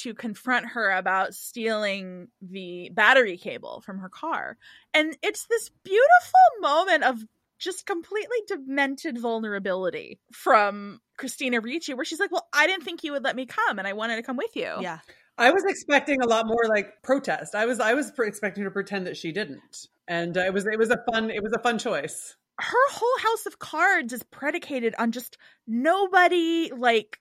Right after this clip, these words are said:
Speaker 1: digging
Speaker 2: Yeah,
Speaker 1: at all.
Speaker 2: not caring to know what's r-
Speaker 1: Mm-hmm.
Speaker 2: real about her
Speaker 1: Mm-hmm.
Speaker 2: or whatever, or, like, what she's up to. I love that about both these characters. They're kind of both, like, no bullshit once they're called on it. Or, like,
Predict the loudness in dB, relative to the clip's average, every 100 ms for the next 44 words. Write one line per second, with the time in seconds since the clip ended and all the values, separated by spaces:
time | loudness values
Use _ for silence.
0 | _ _ -12 -6 -4 -2 0 6 6 6
1 | 2 0 4 4 4 -2 0 2 -2 -4
2 | -6 -2 2 2 0 -4 _ _ -16 -2
3 | 0 0 -6 -6 -2 0 2 0 -2 -4
4 | -4 -2 -2 -4 -6 -6 -4 -4 -4 -6
5 | -6 -6 -6 -8 -8 -8 -12 -12 -14 _
6 | -20 -20 _ 2 4 4 2 0 0 0
7 | 2 0 0 -2 -2 -6 -8 -6 -6 -6
8 | -10 -10 -10 -10 -8 -4 -4 -4 -8 -12
9 | _ _ -2 -2 -2 -4 -6 -6 -20 _
10 | _ _ _ -12 -4 -2 -2 -4 -4 -4
11 | -2 -2 -2 -2 -2 -4 -6 -6 -4 -6
12 | -4 -6 -6 -6 -6 -6 -8 0 2 2
13 | -6 -2 -2 -2